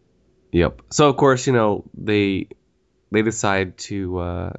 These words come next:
to, to briefly meet up with, uh, with Zare Leonis, who you might remember from,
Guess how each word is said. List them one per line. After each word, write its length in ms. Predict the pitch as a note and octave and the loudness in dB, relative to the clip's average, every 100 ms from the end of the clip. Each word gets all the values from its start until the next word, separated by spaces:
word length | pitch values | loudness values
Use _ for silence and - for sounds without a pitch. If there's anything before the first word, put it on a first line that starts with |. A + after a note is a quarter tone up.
| _ _ - | _ _ -10
to, 140 | F#2+ | -10
to 240 | - - | -8 -8
briefly 460 | - - C#3 B2+ B2+ | -8 0 0 4 2
meet 200 | A2 G#2+ | 4 4
up 160 | G2+ G#2 | 2 0
with, 280 | F#2 - | -6 -6
uh, 200 | F2 E2+ - - | -8 -8 -10 -8
with 160 | G2+ | -8
Zare 320 | G2+ G#2 G2+ | -2 2 4
Leonis, 640 | G2 G2+ F#2+ A2 F#2+ - - | 2 2 2 2 0 -4 -12
who 120 | - | -12
you 120 | F2+ F2 | -10 -8
might 180 | D#2+ | -10
remember 480 | F2+ E2 E2 D#2+ D#2+ | -10 -10 -8 -10 -12
from, 640 | - _ F2+ E2+ F2+ E2+ | -16 _ -16 -14 -14 -16